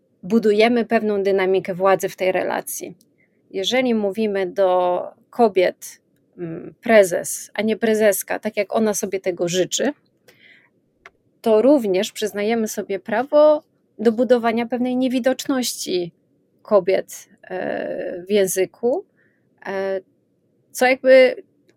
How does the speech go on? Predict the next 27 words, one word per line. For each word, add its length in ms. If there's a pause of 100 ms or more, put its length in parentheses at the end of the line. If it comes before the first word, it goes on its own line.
(140)
też 200
unieważni 680
wkład, 760 (220)
e, 460 (100)
w 160
to, 420 (120)
e, 240
w, 340 (120)
w, 180 (140)
wkład 260
taki 220
w 80
społeczeństwo. 840 (880)
A 340
więc 420
jakby 360
używając 720
języka 360
inkluzywnego, 1120 (600)
e, 560
dajemy 580
przestrzeń 500
tym 160
doświadczeniom 1000
różnorodnym 880
i 80
też 200